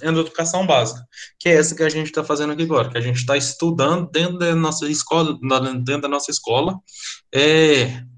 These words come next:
a, o, os vários tipos de dança. Pode também ser trabalhado na educação básica, é, exemplos de escola de dança, certo? Que é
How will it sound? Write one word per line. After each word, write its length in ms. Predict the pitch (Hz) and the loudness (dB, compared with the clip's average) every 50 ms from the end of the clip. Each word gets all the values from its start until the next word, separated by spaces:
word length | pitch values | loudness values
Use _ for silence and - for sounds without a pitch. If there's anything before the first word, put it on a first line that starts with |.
| - - _ _ _ _ _ _ _ - | -20 -20 _ _ _ _ _ _ _ -2
a, 160 | 190 202 170 | 0 0 0
o, 320 | 165 170 165 156 165 160 | 0 -2 -4 -4 0 0
os 140 | 160 156 - | 0 2 4
vários 260 | 156 156 160 165 165 | 4 4 4 2 2
tipos 180 | - 175 175 170 | 0 -2 -2 -2
de 80 | 175 | -2
dança. 400 | 185 175 160 127 120 - - - - - - - - - - - - - - - _ _ _ _ _ _ _ _ | 0 2 2 2 2 0 -2 -6 -10 -16 -18 -20 -20 -20 -20 -20 -20 -20 -20 -20 _ _ _ _ _ _ _ _
Pode 320 | - 151 160 175 170 165 165 | 4 6 6 6 4 4 2
também 440 | 165 156 151 160 160 160 160 143 127 | 2 2 4 2 2 2 0 -2 -4
ser 220 | 123 - 156 151 | -4 -2 -2 -2
trabalhado 380 | 156 156 147 147 143 139 143 143 | -2 0 0 2 2 2 2 0
na 80 | 143 | -2
educação 420 | 131 127 123 139 127 123 135 131 127 | -4 -4 -4 -4 -2 -2 -2 -2 0
básica, 580 | 135 156 180 185 170 170 - 135 120 123 - - | 2 2 2 2 0 0 -2 -6 -6 -8 -6 -2
é, 500 | 127 127 135 139 139 135 127 - - - | -2 0 0 0 0 0 -2 -2 -2 -2
exemplos 380 | 127 120 123 135 143 147 - 147 | -4 -4 -2 -4 -6 -8 -8 -8
de 260 | - 160 165 151 135 _ | -6 -6 -6 -6 -6 _
escola 320 | - - - - 147 143 143 | -8 -8 -6 -4 -4 -4 -2
de 160 | 135 131 127 | -4 -4 -4
dança, 400 | 127 139 151 151 135 - - - - - - - - - - - - - | -4 -2 -2 0 -2 -2 -4 -6 -10 -16 -18 -18 -18 -16 -16 -16 -16 -16
certo? 580 | - - - - - 120 135 165 170 160 - | -16 -10 -8 -2 0 2 4 6 4 4 2
Que 80 | 123 123 | 2 2
é 140 | 123 120 | 2 2